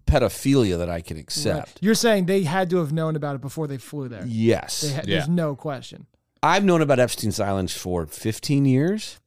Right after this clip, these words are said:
Speaker 2: That's, you know what's funny? As time goes on, I'm starting to learn about that. Like, more and more people knew about this for so
Speaker 3: Yeah, yeah.
Speaker 2: long.
Speaker 1: The rumors were around for
Speaker 2: Early two thousands, right?
Speaker 1: Yeah, early two thousands
Speaker 2: Yeah.
Speaker 1: when, like, it first started to, like,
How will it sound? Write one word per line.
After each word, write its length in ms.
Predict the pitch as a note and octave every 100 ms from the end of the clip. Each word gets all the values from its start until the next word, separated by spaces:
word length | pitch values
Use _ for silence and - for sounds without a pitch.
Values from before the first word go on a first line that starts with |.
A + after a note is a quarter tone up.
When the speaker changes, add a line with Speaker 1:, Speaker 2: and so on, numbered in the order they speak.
| -
Speaker 2:
That's, 380 | F#3 F#3+ A#3 A#3+ -
you 120 | G3
know 60 |
what's 120 | A3+ -
funny? 220 | G#3 A3
As 180 | F#3 F3
time 280 | F#3 F#3+
goes 240 | G3 G3 D#3+
on, 260 | E3 F3+
I'm 240 | E3 D#3+ D3+
starting 320 | - F3 E3+
to 60 | D#3
learn 240 | D#3 D#3+
about 180 | D#3 D#3+
that. 120 | F3+
Like, 180 | D3+ C3
more 240 | D#3 E3
and 80 | E3
more 160 | E3 D#3
people 240 | E3 D#3+
knew 160 | D3 D3+
about 160 | D3+
this 120 | C#3+ -
for 180 | D#3 C3 B2
so 480 | - - F#3 F3+ F#3+
Speaker 3:
Yeah, 340 | F3 A2 G#2
yeah. 280 | F#2+ G2+ F#2+ - -
Speaker 2:
long. 500 | D3+ D3 B2+ A#2 C3+ _ _ -
Speaker 1:
The 160 | F#3+ G3
rumors 420 | B3 C4+ F3+ C3
were 160 | C3+
around 440 | A2+ A#2 A#2 G#2 F#2+
for 160 | - F#3+
Speaker 2:
Early 160 | G3
two 200 | F#3+ F#3+
thousands, 440 | F#3 G#3 F3 C3 B2+
right? 200 | C#3+ G3+
Speaker 1:
Yeah, 240 | B3+ G#2
early 240 | B2+ F#3+ F#3
two 140 | F#3
thousands 460 | E3+ E3+ E3+ D#3 A#2
Speaker 2:
Yeah. 40 | B2+
Speaker 1:
when, 100 | B2
like, 180 | A2+
it 140 | B2+ -
first 320 | - C3+ B2+
started 420 | - B2 A#2+ G#2
to, 100 | -
like, 340 | F#2+ F#2+ F#2